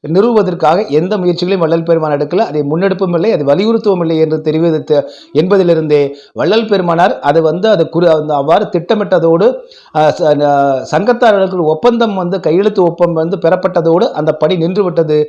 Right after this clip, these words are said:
அதற்கு பிறகு வள்ளல் பெருமானார் அதை எங்குமே வலியுறுத்தவில்லை. அதன் பிறகு முழுக்க முழுக்க சுத்த சன்மார்க்கத்திற்கு வந்துவிட்டார், ஞானசபையை அமைத்து விட்டார், சைவ நெறியை கைவிட்டு விட்டார். அப்பொழுது அந்த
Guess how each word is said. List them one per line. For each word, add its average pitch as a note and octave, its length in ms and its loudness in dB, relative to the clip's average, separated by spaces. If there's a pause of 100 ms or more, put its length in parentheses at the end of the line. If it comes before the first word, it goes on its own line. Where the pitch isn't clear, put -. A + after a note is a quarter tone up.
(220)
அதற்கு D3 320 0
பிறகு F#3 200 0
வள்ளல் F3+ 260 2
பெருமானார் D#3+ 380 0
அதை E3 200 -2
எங்குமே D3 200 -6
வலியுறுத்தவில்லை. D3+ 920 -2 (280)
அதன் F3 280 0
பிறகு D#3 440 0
முழுக்க G3+ 340 0
முழுக்க E3+ 280 -2
சுத்த D#3+ 340 -2
சன்மார்க்கத்திற்கு E3 680 -2
வந்துவிட்டார், C#3+ 600 0 (260)
ஞானசபையை F3 640 0
அமைத்து D#3+ 340 -4
விட்டார், D3 480 0 (140)
சைவ G#3+ 280 2
நெறியை G3 240 2
கைவிட்டு F3+ 400 0
விட்டார். C#3+ 520 0 (160)
அப்பொழுது F3+ 500 2
அந்த D#3 240 0